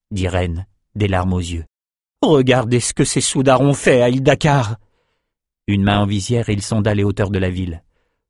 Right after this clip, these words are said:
Avec ce crachin, la visibilité n'est pas très bonne, mais je distingue la tour du pouvoir. En revanche, la pyramide a disparu. » Peretta plissa les yeux. « Je vois les ruines de ce qui devait être une pyramide. » «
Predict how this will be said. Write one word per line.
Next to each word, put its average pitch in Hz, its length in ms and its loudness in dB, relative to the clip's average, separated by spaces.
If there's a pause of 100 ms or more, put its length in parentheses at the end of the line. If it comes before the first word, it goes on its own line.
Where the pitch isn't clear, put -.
Avec 135 240 2
ce 139 100 0
crachin, 131 480 0
la 123 100 2
visibilité 123 680 0
n'est 131 100 4
pas 139 160 0
très 135 220 -2
bonne, 147 240 4
mais 139 260 0
je 151 160 0
distingue 160 500 0
la 123 120 2
tour 131 180 -2
du 113 120 -4
pouvoir. 107 500 -2 (640)
En 98 120 0
revanche, 101 540 0
la 117 140 2
pyramide 131 480 0
a 113 60 2
disparu. » 107 680 -4 (1200)
Peretta 92 460 -2
plissa 107 320 -2
les 87 240 -4
yeux. « 73 160 -10 (1160)
Je 196 160 2
vois 220 200 6
les 196 140 6
ruines 185 320 4
de 170 100 0
ce - 200 -4
qui 180 160 -4
devait 160 260 0
être 165 200 0
une 143 80 0
pyramide. » « 147 500 0